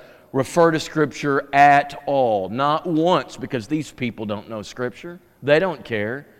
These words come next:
But when you look at the other sermons in Acts, he quotes Scripture all the time. He knows who he's talking to. We must know who we're talking to and treat them with respect. The most powerful witness of Scripture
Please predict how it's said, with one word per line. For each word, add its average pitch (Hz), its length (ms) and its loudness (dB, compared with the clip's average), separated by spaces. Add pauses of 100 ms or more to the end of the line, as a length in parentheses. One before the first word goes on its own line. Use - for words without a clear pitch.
(260)
But 143 140 2
when 135 180 0
you 131 120 2
look 151 240 4
at - 80 -2
the 135 140 2
other 170 200 4
sermons 180 460 0
in 170 80 0
Acts, 190 360 -4
he 151 100 -6
quotes 160 320 -4
Scripture 165 420 -6
all 147 100 0
the 147 80 -6
time. 95 440 -8 (840)
He 240 140 -2
knows 180 280 4
who 135 140 -4
he's 104 140 -4
talking 98 380 -2
to. 123 260 -10 (1700)
We 156 180 2
must 180 240 -2
know 151 180 -2
who 156 140 4
we're 139 140 2
talking 104 440 -2
to 80 200 -12 (1120)
and 107 100 -10
treat 143 300 -2
them 113 140 -4
with 101 120 -4
respect. 95 680 -6 (1040)
The 147 100 0
most 147 260 0
powerful 170 480 2
witness 151 380 2
of 131 120 -4
Scripture 104 540 -4